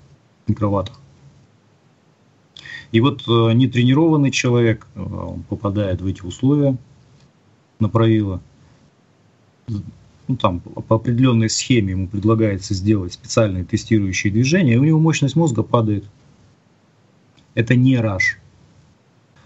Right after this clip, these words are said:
А у тренированного мощность мозга возрастает в некоторых случаях в сто раз. Мы на сегодняшний день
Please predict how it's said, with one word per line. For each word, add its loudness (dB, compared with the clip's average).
А 0
у 4
тренированного 2
мощность 0
мозга 2
возрастает 0
в -6
некоторых 0
случаях -4
в -4
сто 0
раз. -4
Мы 4
на 4
сегодняшний 2
день 2